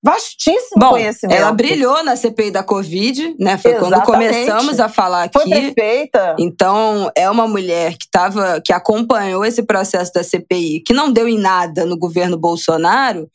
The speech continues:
Speaker 2: mas que trouxe profundas crises e problemas que não foram nem perto de ser
Speaker 1: Exatamente.
Speaker 2: resolvidos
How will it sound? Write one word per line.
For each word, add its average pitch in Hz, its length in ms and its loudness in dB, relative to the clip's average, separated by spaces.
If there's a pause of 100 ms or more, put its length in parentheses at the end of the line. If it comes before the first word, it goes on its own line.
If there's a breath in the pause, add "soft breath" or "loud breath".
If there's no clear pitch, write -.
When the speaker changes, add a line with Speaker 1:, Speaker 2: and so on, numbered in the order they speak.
Speaker 2:
mas 208 320 2
que 359 120 -2
trouxe 240 600 -2 (720)
profundas 247 960 0
crises 311 920 0
e 269 140 2
problemas 214 640 0
que - 100 0
não 262 300 0
foram 233 400 0
nem 285 400 -2
perto 240 340 0
de 175 120 0
ser 160 40 -2
Speaker 1:
Exatamente. 185 440 2
Speaker 2:
resolvidos 202 840 -2